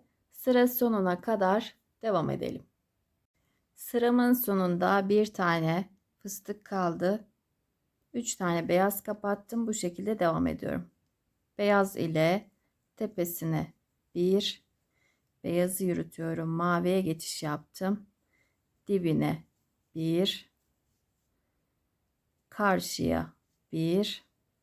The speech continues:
İlmeğimi doladım. İlk fıstık üzerine bir. Beyazı da yukarı alarak. Bakın buraya koydum. Tığımda dört tane açık fıstık var. Bir beyaz, üç mavi şeklinde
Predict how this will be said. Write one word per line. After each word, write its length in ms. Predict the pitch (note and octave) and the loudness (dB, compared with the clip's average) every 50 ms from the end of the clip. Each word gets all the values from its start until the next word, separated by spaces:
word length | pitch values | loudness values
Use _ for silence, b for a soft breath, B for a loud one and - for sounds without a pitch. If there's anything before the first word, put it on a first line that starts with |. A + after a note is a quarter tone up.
| _ _ _ _ _ _ _ _ _ _ _ _ _ _ _ _ _ _ _ _ _ _ _ _ _ _ _ _ _ _ _ _ _ _ _ _ - | _ _ _ _ _ _ _ _ _ _ _ _ _ _ _ _ _ _ _ _ _ _ _ _ _ _ _ _ _ _ _ _ _ _ _ _ -2
İlmeğimi 560 | B3 B3 A#3 A3 G3 F3 E3 D#3+ D#3+ D#3+ - | 0 0 2 4 4 4 4 4 2 2 2
doladım. 500 | E3+ F3+ F#3+ G3 F#3+ G3 G#3+ A3 A3 - - | 2 2 4 4 4 4 2 0 0 0 0
İlk 320 | - A3+ A#3+ A#3+ A#3+ - | 2 2 4 4 2 0
fıstık 440 | - G#3 G3+ - - - - - - | -2 -2 -2 -2 -6 -10 -12 -6 -4
üzerine 580 | A3 G#3+ G#3 G#3 G3 F3+ F3+ F#3+ G#3+ A3+ A3 G#3 | -4 2 6 6 6 6 6 4 2 0 2 2
bir. 280 | F3+ E3 D#3+ - - _ _ _ _ _ - | 0 0 0 -2 -10 _ _ _ _ _ -2
Beyazı 380 | A3 A3+ A3+ A3+ A3+ A3 A3 | 0 2 2 2 2 0 2
da 60 | B3 | 2
yukarı 400 | B3 A3+ G#3+ G#3+ - G#3+ G#3 F#3+ | 4 4 2 2 0 2 2 4
alarak. 460 | F3+ F#3 F3+ E3 D#3 D#3 D#3 - - _ _ _ _ _ _ _ - | 4 6 6 6 4 4 0 -2 -14 _ _ _ _ _ _ _ -20
Bakın 260 | G3+ - - F3+ F#3 | -20 -14 -8 -8 -6
buraya 300 | G3 F#3+ F#3 F3 F3 F3 | -2 0 0 0 0 -2
koydum. 640 | - - G#3+ G3+ F3+ F3 F3 E3 F3 F#3 G#3+ A#3+ - _ _ _ _ _ _ _ _ _ _ _ _ _ _ _ | -4 -6 -2 -2 -2 -2 -2 -2 0 0 0 -2 -4 _ _ _ _ _ _ _ _ _ _ _ _ _ _ _
Tığımda 580 | - B3 B3 A#3 G3+ F#3 F3 - G3 G#3 G3+ | 0 2 2 4 4 2 2 2 2 0 2
dört 300 | G3 G3+ G3+ G3+ G3+ - | 4 4 4 2 2 -4
tane 280 | - F#3 F3 E3+ E3 E3+ | -8 -4 -4 -2 0 0
açık 360 | E3+ F#3+ F#3+ - A3 A3 - | 0 0 -2 -4 -8 -8 -10
fıstık 460 | G#3 G3+ - - - G#3 G#3 - - | -14 -12 -12 -10 -12 -12 -12 -8 -2
var. 340 | G3 G3 G3+ G#3+ - - - _ _ _ _ _ _ _ _ _ _ _ _ _ _ _ _ - | 2 2 2 2 0 -6 -16 _ _ _ _ _ _ _ _ _ _ _ _ _ _ _ _ -2
Bir 380 | A3+ A3+ A#3 A#3+ A#3 A3 F#3+ F3 | 2 6 6 6 6 6 8 8
beyaz, 600 | F#3 F#3 F#3 F3+ E3+ E3 F#3 A3 A#3+ - - - _ _ _ _ _ _ - | 10 10 10 8 8 8 6 6 4 -2 -10 -16 _ _ _ _ _ _ -4
üç 360 | G#3+ A#3 A#3 A#3 - - - | -2 -2 -2 -4 -8 -10 -6
mavi 460 | G3 F#3 F3+ F#3 F#3+ G3 G3 G#3+ A#3+ | -2 2 4 6 6 6 6 4 2
şeklinde 960 | A#3+ - G#3 F3+ F3+ F#3 - F#3 E3 E3 E3 D#3+ E3+ F3 G3 A3 A#3+ A#3+ - | 0 2 0 0 -2 -2 -6 -4 -2 -2 0 0 2 4 4 4 4 2 -2